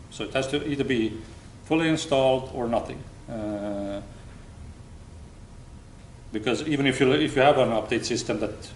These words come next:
isn't atomic, you can update fifty percent of the system and it's still bootable, but then you intru-, introduce weirdness because you,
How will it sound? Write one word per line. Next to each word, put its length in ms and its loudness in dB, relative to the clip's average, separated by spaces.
isn't 360 -4
atomic, 520 -2
you 80 -2
can 160 0
update 380 2
fifty 320 0
percent 280 0
of 100 -10
the 60 -6
system 520 -4
and 100 -4
it's 120 -6
still 180 2
bootable, 560 0
but 140 -4
then 120 0
you 140 -2
intru-, 240 -6
introduce 640 -4
weirdness 400 -2
because 540 -10
you, 180 -8